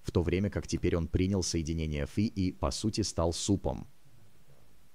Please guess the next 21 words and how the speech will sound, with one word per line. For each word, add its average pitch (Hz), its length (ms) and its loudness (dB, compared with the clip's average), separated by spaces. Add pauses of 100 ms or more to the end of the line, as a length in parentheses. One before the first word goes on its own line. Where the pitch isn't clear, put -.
Я 95 140 6
не 127 140 4
думаю, 156 260 6
что 113 220 4
он 117 100 4
на 101 80 6
самом 98 380 4
деле 87 180 6
умрет, 80 400 2
я 76 140 0
просто - 280 2
думаю, 98 340 4
что 80 200 -2
Ви 87 220 4
влияет 85 500 4
на 85 80 -2
его 80 240 2
организм 85 560 2
иначе, 80 480 0
чем 78 240 -2
большинство. 73 640 -2